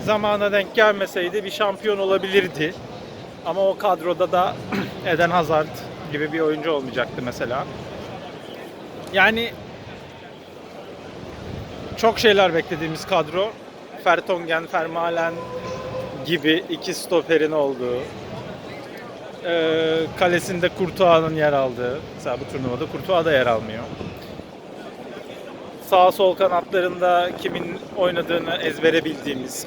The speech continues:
orta sahasının güçlü olduğu, gol yollarında her daim net bir şekilde gol atabilen bir organizasyondu o Belçika takımı. Yapabileceğini yaptı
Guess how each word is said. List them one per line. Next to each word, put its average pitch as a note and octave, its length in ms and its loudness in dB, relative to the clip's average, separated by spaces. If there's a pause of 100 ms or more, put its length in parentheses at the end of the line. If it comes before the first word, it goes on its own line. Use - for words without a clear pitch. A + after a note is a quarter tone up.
orta D3+ 240 -2
sahasının D3+ 500 0 (360)
güçlü - 260 -2
olduğu, C3 400 2 (240)
gol D#3+ 200 6
yollarında D3+ 760 2 (520)
her E3 260 6
daim D3+ 400 6 (220)
net D#3+ 240 -2
bir - 40 -10
şekilde D3+ 420 -4
gol D3+ 160 2
atabilen D3+ 560 -2
bir E3+ 180 0 (260)
organizasyondu E3 1080 -2
o C3+ 40 -2
Belçika - 340 -2
takımı. D3+ 340 -10 (840)
Yapabileceğini G3+ 640 4
yaptı A3 480 -2